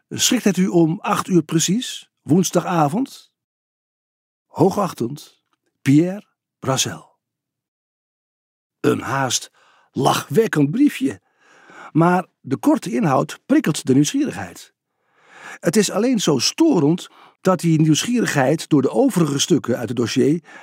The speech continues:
niet wordt bevredigd. Men stuit op lacunes, gapingen in het verhaal.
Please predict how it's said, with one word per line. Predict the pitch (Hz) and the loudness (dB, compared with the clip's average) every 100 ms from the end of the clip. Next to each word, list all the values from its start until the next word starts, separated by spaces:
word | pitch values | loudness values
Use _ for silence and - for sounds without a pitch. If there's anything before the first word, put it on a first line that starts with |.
| - - | -6 0
niet | 180 160 | 2 2
wordt | 160 143 | 0 2
bevredigd. | 143 220 123 - - _ _ _ _ _ - | 0 0 -2 -4 -16 _ _ _ _ _ 0
Men | 156 | 2
stuit | 151 220 202 | 2 0 0
op | 160 | 2
lacunes, | 143 139 285 240 - - - | 0 2 2 2 -6 -10 -14
gapingen | - - 208 196 170 139 110 | -4 0 2 2 2 2 0
in | 127 | -4
het | 110 | -6
verhaal. | - 90 82 - | -6 -8 -8 -14